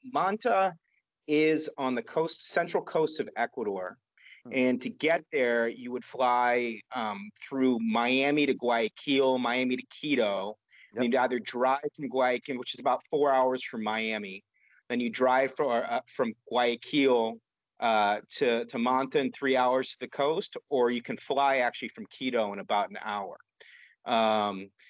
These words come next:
Speaker 1: Manta is also, it's a few hundred thousand people, right?
Speaker 2: Right.
Speaker 1: And correct me,
Speaker 2: Yep.
Speaker 1: you can take it from here, actually.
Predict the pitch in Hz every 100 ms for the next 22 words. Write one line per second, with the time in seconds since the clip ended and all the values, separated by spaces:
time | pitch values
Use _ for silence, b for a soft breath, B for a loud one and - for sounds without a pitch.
0 | B B B B _ 113 135 160 190 151
1 | 139 139 170 143 135 127 170 156 156 156
2 | 151 131 127 113 143 131 113 107 - 120
3 | 117 139 - _ _ _ 143 113 139 123
4 | 139 117 127 135 - - 131 117 123 -
5 | 127 110 101 - 104 113